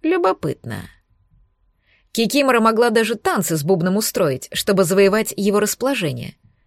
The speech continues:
Но ей вряд ли бы это удалось. Девчонка раздражала даже больше, чем её предшественница. Та хоть не скрывала своих намерений, расхаживая перед ним в мини-юбке, будто модель на подиуме.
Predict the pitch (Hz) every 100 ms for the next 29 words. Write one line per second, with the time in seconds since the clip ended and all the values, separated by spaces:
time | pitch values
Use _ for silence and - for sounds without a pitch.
0 | _ 285 320 311 302 330 285 262 269 254
1 | 247 233 233 156 - - - _ _ _
2 | _ _ _ - 165 196 - 311 226 -
3 | - - - - - 208 156 220 220 226
4 | 226 208 208 208 185 185 208 - - 240
5 | 208 202 240 262 269 247 202 - 151 131
6 | - 147 143 - _ _ _ - 359 359
7 | 302 294 - 285 277 254 240 226 220 226
8 | 226 175 151 - - 180 - - - 196
9 | 196 214 185 190 175 202 185 175 247 226
10 | - 175 208 214 302 311 180 151 151 160
11 | 175 180 180 196 233 285 311 180 151 147
12 | 147 -